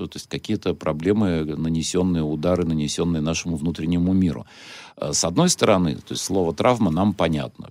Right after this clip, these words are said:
все просто. То есть мы, э, видим вокруг, э, себя людей, э, которые бывают травмированы, э, мы сами порой травмируемся, и здесь все понятно. Идет человек с гипсом, то есть рука загипсована или нога, да, травма.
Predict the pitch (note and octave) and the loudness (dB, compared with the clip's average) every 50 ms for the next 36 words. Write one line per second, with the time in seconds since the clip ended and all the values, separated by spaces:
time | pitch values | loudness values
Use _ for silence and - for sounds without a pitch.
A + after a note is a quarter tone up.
0 | - - - - - E2 E2 D#2 - - E2 D#2+ - - - - - - - D#2+ | -20 -16 -12 -8 -6 -6 -6 -6 -6 -6 -6 -6 -8 -10 -14 -14 -12 -6 -4 -2
1 | E2+ E2+ D#2+ D#2 E2+ E2+ D#2+ F2 G#2+ G2+ F2+ E2 E2 D2+ C#2+ D2 D2 E2+ D#2+ - | -2 0 0 0 -2 -2 2 0 2 2 2 0 0 0 -2 -2 -2 -4 -4 -2
2 | E2+ D#2+ - - - - - D#2 D2+ D2+ D2 C#2+ C2 - - D#2+ D#2 F#2 A#2+ A#2+ | -6 -8 -8 -10 -12 -8 -6 -4 -4 -4 -4 -4 -4 -4 -4 -2 2 2 2 4
3 | A#2 A2+ G#2+ G2+ A2 A2 A2 A2 G#2+ - - F2 F#2 F#2 F2+ F2 - F2 E2 - | 2 2 2 2 2 4 4 2 0 -2 -4 -4 -4 -4 -4 -4 -6 -8 -6 -4
4 | F2+ F2 F2+ F2 F2 F2 F2+ F2+ F2 F2 F2 F2 E2+ E2 E2+ E2 E2 E2 F2 E2 | -2 0 0 0 0 0 -2 -2 -2 -4 -4 -4 -6 -8 -10 -10 -6 -4 0 0
5 | E2+ E2 D#2+ D#2 D2 - - D#2+ E2 D2+ D#2+ F2 F2 D#2+ D#2+ D2+ D#2 D2+ D#2 D#2+ | 2 2 0 -2 -4 -6 -4 -4 -2 -2 0 0 0 0 0 -2 -2 -2 -2 -4
6 | E2 - - - - - - - - - - E2 D#2+ D2+ E2+ F#2 F2 - - F#2 | -6 -10 -18 -20 -20 -20 -20 -20 -12 -8 -6 -6 -2 0 0 0 0 2 2 2
7 | F#2+ G#2+ A2 G#2+ A2+ G#2 G2 G#2 F#2 - - G2+ F2 E2 F#2 F#2+ F2+ D#2+ D#2+ D#2 | 2 2 2 2 2 2 2 2 0 2 0 0 2 2 2 2 2 2 0 -2
8 | D#2 D2+ - - C2+ D2 E2 B2+ B2+ - - - G#2+ G#2 - - D#2+ D#2 C#2+ B1+ | -2 -4 -4 -4 -4 0 0 0 0 0 0 -2 -2 0 0 0 0 0 -2 -4
9 | - - - G#1+ - - D3 C#3 - - F#2 D#2+ D2+ C#2 C#2 G2+ C3 - - - | -6 -8 -10 -6 0 0 0 0 2 -2 -2 -2 -2 -4 -2 -2 -2 -2 -2 -6
10 | - - - - - - - - - A2+ A2+ G2+ A2+ F#2+ - - - - G2+ F#2 | -6 -8 -10 -10 -10 -12 -12 -4 0 0 0 0 0 -4 -6 -8 -4 -2 -2 -2
11 | E2 E2 E2 D#2+ D2 - C#2+ D2 D2 D2 D#2 F2+ G#2+ G#2+ G2 D2+ D#2 F2+ - - | 0 -2 -2 -4 -4 -4 -4 -4 -4 -2 0 0 -2 -2 0 -2 -4 -4 -4 -6
12 | - C2 B1+ A#1 C2 - | -8 -8 -6 -6 -10 -12